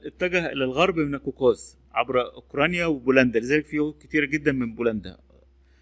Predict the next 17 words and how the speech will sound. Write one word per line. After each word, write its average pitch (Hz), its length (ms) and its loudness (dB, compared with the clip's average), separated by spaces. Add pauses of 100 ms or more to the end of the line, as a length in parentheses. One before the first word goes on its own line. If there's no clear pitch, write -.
(400)
ومن 127 180 2
هناك 170 260 2
إلى 156 80 4
وسط 156 360 2
أوروبا. 160 340 2
وعندما 151 360 -2
نشأت - 240 -12
في - 80 -18
بولندا 147 300 -4
تلك 156 260 -6
المستوطنات 139 560 -10
الجماعية 123 580 0
التي 147 200 -6
لم 139 120 -6
يسبق 156 260 -12
لها 160 100 -4
مثيل، 196 360 -10